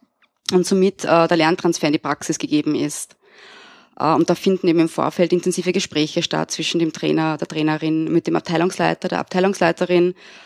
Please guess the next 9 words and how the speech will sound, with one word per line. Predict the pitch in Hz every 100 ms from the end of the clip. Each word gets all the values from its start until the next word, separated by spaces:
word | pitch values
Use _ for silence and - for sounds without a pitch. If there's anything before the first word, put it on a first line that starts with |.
| - - _
äh, | - 170 165
und | - 185
auch | - 170 214
mit | 220
ein | - 147
oder | 190 196
zwei | 190
Tra-, | 165 175 156 -
Trainingsteilnehmerinnen. | 180 175 185 - 147 175 208 214 208 214 233 320